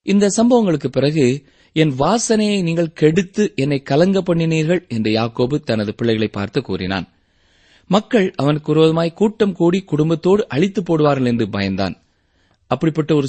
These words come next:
சூழ்நிலையிலே தேவன் யாக்கோபை நோக்கி, "நீ எழுந்து பெத்தேலுக்கு போய் அங்கே குடியிருந்து, நீ உன் சகோதரனாகிய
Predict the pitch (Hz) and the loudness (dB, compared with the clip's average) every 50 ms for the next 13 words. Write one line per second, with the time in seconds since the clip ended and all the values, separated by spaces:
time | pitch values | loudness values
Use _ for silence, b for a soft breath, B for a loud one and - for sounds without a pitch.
0 | - - 156 147 143 143 135 131 131 127 123 123 127 123 _ - - 117 131 139 | -2 0 0 2 2 2 2 2 2 2 2 0 -2 -4 _ -12 -4 2 2 2
1 | 139 143 151 156 165 170 165 - 151 131 127 110 101 98 95 - - 95 - _ | 4 2 2 0 -2 -2 0 -2 0 2 2 2 0 -2 -4 -6 -10 -12 -12 _
2 | _ _ _ _ _ _ _ _ _ _ - 117 117 123 123 127 143 160 165 156 | _ _ _ _ _ _ _ _ _ _ -4 0 2 4 4 6 4 4 2 2
3 | 127 117 104 - _ _ _ _ _ - 127 135 170 165 - - 190 180 165 151 | 0 -2 -4 -8 _ _ _ _ _ -8 -2 -2 -2 0 2 0 2 2 2 0
4 | - 131 - - 110 107 107 b b b b b b b b 120 151 190 208 190 | -4 -6 -4 -2 -2 -2 -2 b b b b b b b b -2 0 0 2 2
5 | 104 98 - - 131 117 120 113 110 107 107 107 107 104 - _ _ _ _ _ | 0 0 -2 -2 -4 -2 0 2 2 2 0 -2 -4 -6 -10 _ _ _ _ _
6 | - - 135 139 131 120 123 123 120 - - 127 135 147 151 151 143 143 147 160 | -4 0 2 2 2 2 0 -2 -2 -4 -4 0 2 4 4 4 2 2 0 0
7 | 175 180 185 175 160 | 0 0 0 -2 -2